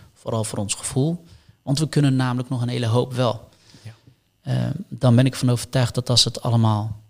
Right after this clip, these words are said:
Speaker 1: versoepeld wordt, dat je nog veel mooiere dingen kunt doen.
Speaker 2: Ja. Eigenlijk, eigenlijk kun je het een beetje zien als, ehm, de, de chaos die er nu is, die creëert weer nieuwe mogelijkheden.
Speaker 1: Ja.
Speaker 2: En eigenlijk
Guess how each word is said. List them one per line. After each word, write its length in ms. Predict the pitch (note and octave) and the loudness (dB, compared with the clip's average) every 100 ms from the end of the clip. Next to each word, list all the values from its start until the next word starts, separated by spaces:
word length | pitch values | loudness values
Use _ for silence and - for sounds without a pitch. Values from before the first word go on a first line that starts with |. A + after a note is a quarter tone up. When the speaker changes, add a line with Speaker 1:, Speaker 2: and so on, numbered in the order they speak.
| _ | _
Speaker 1:
versoepeld 600 | - G#2+ - C3+ D3+ - | -8 -4 -2 0 -2 -2
wordt, 320 | C#3+ E3 - - _ _ _ _ | -4 -6 -8 -20 _ _ _ _
dat 160 | B2 - | -8 0
je 80 | |
nog 260 | B2 A#2 A#2 | 2 2 0
veel 160 | - A#2+ | -2 -2
mooiere 280 | A2 G#2 G#2+ | -2 -2 -2
dingen 220 | A2 G#2+ | -4 -4
kunt 180 | A2 G#2+ | -4 -4
doen. 140 | - A2 | -6 -10
Speaker 2:
Ja. 100 | A#2 _ _ _ | -18 _ _ _
Eigenlijk, 560 | - - - C3+ - - | -14 -12 -4 -4 -2 -2
eigenlijk 180 | C3 - | -2 4
kun 100 | A#2 | 4
je 60 | |
het 80 | A2+ | 4
een 40 | A2 | 2
beetje 120 | - | 4
zien 200 | B2 A#2 | 4 4
als, 420 | A2 G#2+ - - _ _ _ _ _ _ _ _ _ _ - - | 4 2 0 -6 _ _ _ _ _ _ _ _ _ _ -20 -10
ehm, 440 | A#2 G#2 G#2 G#2 A2 - | -4 -2 -2 -4 -6 -8
de, 180 | - - | -6 0
de 80 | C3 | 2
chaos 380 | - C#3+ B2 - | 4 6 6 6
die 120 | B2 | 6
er 60 | |
nu 180 | A2+ C3 | 6 4
is, 360 | B2 A#2 - - | 2 4 4 2
die 120 | A2 | -4
creëert 360 | A2+ A#2 A2 A2+ | -2 0 2 2
weer 260 | A2 A2 G#2+ | 2 2 2
nieuwe 180 | A2+ G#2+ | 0 2
mogelijkheden. 560 | A#2 A#2+ G#2+ G2+ A2+ | 0 0 -2 -2 0
Speaker 1:
Ja. 120 | B2+ A2+ | 0 0
Speaker 2:
En 60 | |
eigenlijk 440 | - A2 A2+ G#2+ | -2 -6 -4 -6